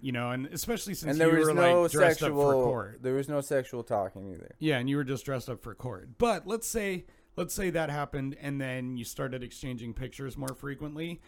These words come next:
Speaker 1: That feels more intimate to me than just the texts, because you're bringing fi-,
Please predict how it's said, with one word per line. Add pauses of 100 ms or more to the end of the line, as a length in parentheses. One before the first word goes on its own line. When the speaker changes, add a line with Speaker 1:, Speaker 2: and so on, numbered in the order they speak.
(320)
Speaker 1:
That
feels
more
intimate
to
me
than
just
the
texts, (300)
because
you're
bringing (560)
fi-,